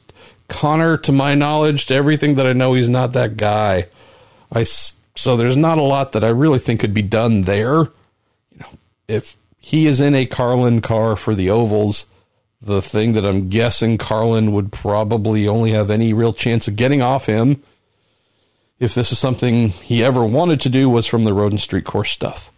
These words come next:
So, I don't know. Could, may, might, maybe, all these things. Sure. I just really do not see this as much of an issue, if any issue at all.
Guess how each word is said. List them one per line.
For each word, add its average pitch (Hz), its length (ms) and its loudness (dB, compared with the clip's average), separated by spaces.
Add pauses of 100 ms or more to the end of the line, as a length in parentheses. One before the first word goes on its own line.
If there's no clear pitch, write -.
(100)
So, 117 540 0 (580)
I 113 160 -2
don't - 200 -8
know. - 240 -8 (800)
Could, 160 760 0
may, 151 480 4
might, 143 440 2
maybe, 131 840 2
all 127 200 0
these 123 300 0
things. 117 500 0 (680)
Sure. 151 600 2 (1080)
I 107 160 -2
just 98 340 -4 (280)
really 101 280 0
do 104 280 -2
not 101 200 -2
see 107 180 -2
this 98 200 -2
as 110 140 -6
much 107 220 -2
of 104 100 0
an 101 80 0
issue, 117 500 0
if 107 240 -2
any 123 240 0
issue 123 260 0
at 104 60 0
all. 135 420 0